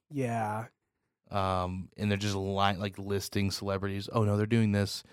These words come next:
Speaker 2: No, he's lined up for the next
Speaker 1: He's like,
Speaker 2: Avengers
Speaker 1: "Yeah,
Speaker 2: movie."
Speaker 1: get me," he's like, "Get me Jeremy Renner."
Speaker 2: <laughs>
Speaker 1: And he's like,
Speaker 2: Yeah.
Speaker 1: "Who? Who?"
Speaker 2: Yeah, oh God, <laughs> yeah.
Speaker 1: It's like, "Come on, Jeremy Renner. Uh, you know, he was in this movie, and he was in this movie." And he's
Speaker 2: Yeah.
Speaker 1: like, "Oh yeah, no, he's an Avenger too." And he's like,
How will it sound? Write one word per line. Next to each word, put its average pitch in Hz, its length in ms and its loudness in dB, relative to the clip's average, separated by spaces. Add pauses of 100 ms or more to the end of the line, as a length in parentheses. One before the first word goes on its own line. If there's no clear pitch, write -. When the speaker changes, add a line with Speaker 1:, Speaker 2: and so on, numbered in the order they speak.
(200)
Speaker 2:
No, 110 80 0
he's 113 200 0
lined 110 200 6
up 107 100 0
for - 80 -16
the 107 80 2
next 101 220 -2
Speaker 1:
He's 98 80 -4
like, 110 80 6 (160)
Speaker 2:
Avengers 175 60 -2
Speaker 1:
"Yeah, 196 140 8
Speaker 2:
movie." 196 120 4
Speaker 1:
get 185 120 4
me," 190 180 2
he's 165 180 -2
like, 143 140 -2
"Get 160 160 -2
me 175 380 4 (220)
Jeremy 175 340 6
Renner." 147 400 -4 (240)
Speaker 2:
<laughs> - 680 -16
Speaker 1:
And 131 100 -6
he's 156 120 0
like, 147 200 0
Speaker 2:
Yeah. 104 200 6
Speaker 1:
"Who? 254 220 8 (640)
Who?" 208 300 6 (240)
Speaker 2:
Yeah, 117 240 0
oh 104 280 6 (120)
God, 107 560 2
<laughs> - 0 -
yeah. 107 460 4
Speaker 1:
It's - 200 -12
like, 180 120 -8
"Come 240 180 -2
on, 214 300 0
Jeremy 196 280 0
Renner. 185 340 2 (120)
Uh, 143 920 -2 (600)
you 123 100 -12
know, 147 60 -8
he 175 140 -4
was 180 120 0
in 190 120 0
this 202 220 0
movie, 110 340 -8
and 135 180 -4
he 165 80 -4
was 175 120 -2
in 190 100 2
this 196 200 2
movie." 110 280 -2
And 101 120 -6
he's 101 80 4
Speaker 2:
Yeah. 98 140 6
Speaker 1:
like, 101 100 -2
"Oh 139 120 -4
yeah, 135 200 -2
no, 123 120 0
he's 135 220 0
an 139 60 6
Avenger 117 340 2
too." 117 400 -6
And 123 100 -8
he's 131 120 -4
like, 131 80 -10